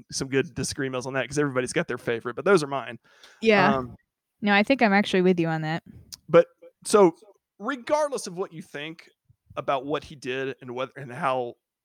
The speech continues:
Speaker 1: we should respond to what he did, let's not pretend like he sucks. And I ex-, I had a bit I was <laughs> trying to do about this, about how, like, comedy gets no respect, 'cause it's like, O J Simpson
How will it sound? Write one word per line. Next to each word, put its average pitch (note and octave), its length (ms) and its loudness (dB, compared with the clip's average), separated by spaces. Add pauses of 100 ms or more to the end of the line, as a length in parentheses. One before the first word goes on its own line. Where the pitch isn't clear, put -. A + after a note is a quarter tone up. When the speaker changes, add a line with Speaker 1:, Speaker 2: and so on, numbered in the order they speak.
(140)
Speaker 1:
we C#3+ 120 -2
should - 180 -10
respond C#3 580 -8
to G3+ 80 -6
what F#3+ 120 -4
he G3 100 -8
did, G#3 300 -6 (160)
let's E3+ 200 0
not A3+ 160 -2
pretend F#3 320 -4
like C#3 140 -6
he B2+ 80 -12
sucks. - 440 -10 (360)
And E3 180 -6 (180)
I F#3+ 120 4
ex-, - 180 6
I - 80 6
had A#3+ 260 8
a F3+ 60 8
bit F#3 360 6
I D#3 60 2
was G3+ 200 2
<laughs> - 20 -10
trying E3+ 360 2
to C#3+ 60 -6
do - 280 -6
about C#3 320 -8
this, E3+ 260 -6
about D3 220 -4
how, C#3+ 120 -4
like, D3 160 -6
comedy C#3+ 320 -8
gets D3 180 -8
no D3 60 -6
respect, C#3+ 460 -6
'cause D3+ 140 -6
it's D3+ 120 -6
like, F3+ 200 0 (520)
O F#4 180 8
J B3 220 0
Simpson G#3 560 -2